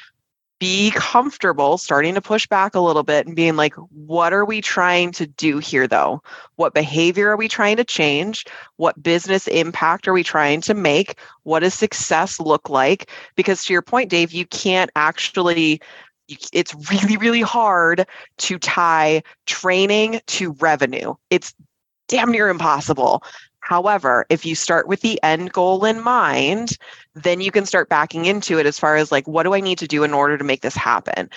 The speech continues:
And something like a, people are like, "Well, why should I get an L M S? Like, what is that gonna do? I can, I can just, like, run a training on a slide deck and it's not a big deal." It's like, yes,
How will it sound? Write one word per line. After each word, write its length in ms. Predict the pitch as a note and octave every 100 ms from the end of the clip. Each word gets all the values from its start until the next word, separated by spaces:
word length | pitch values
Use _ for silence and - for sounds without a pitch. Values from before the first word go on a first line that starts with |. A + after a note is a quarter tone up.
| - -
And 180 | - F3
something 500 | F#3+ F#3 G#3 G#3 G3 -
like 500 | D#3+ D#3 D3 - - -
a, 420 | D#3+ D#3 D3+ D3
people 280 | - F#3+ F3
are 80 | F3
like, 160 | E3
"Well, 120 | F3+
why 100 | G#3
should 160 | G#3 G#3
I 60 | G3
get 140 | G3
an 100 | F3+
L 200 | D#3 E3+
M 120 | E3+
S? 200 | D#3 C#3
Like, 140 | D#3 D#3
what 160 | E3+
is 80 | F3
that 160 | E3+ D#3
gonna 180 | D#3+
do? 240 | D3+ F3 D3+
I 80 | C#3+
can, 220 | E3 C#3+
I 140 | D#3+
can 160 | F3 F3+
just, 120 | E3
like, 120 | D#3 -
run 200 | D#3+ E3
a 80 |
training 420 | E3 E3 E3+ F3 C#3+
on 140 | C#3
a 80 | C#3
slide 320 | - C#3 D#3+
deck 240 | C#3 B2
and 100 | B2+
it's 140 | B2+ -
not 140 | C#3+
a 40 | C#3+
big 220 | C#3+ C3+
deal." 240 | D#3+ C#3+
It's 100 | C3
like, 180 | D#3+ D3+
yes, 720 | D3 B2+ C3+ A3 C4 - -